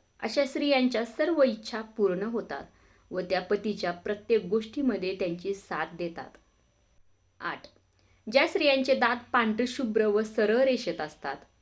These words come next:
समोरील दोन दातामध्ये फट असते,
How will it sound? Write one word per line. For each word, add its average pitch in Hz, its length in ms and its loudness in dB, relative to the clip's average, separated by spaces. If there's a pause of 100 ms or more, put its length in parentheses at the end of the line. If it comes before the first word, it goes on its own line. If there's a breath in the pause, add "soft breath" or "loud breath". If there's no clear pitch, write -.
(160)
समोरील 185 520 -2
दोन 208 260 4
दातामध्ये 196 720 0
फट 185 240 -4
असते, 214 440 -6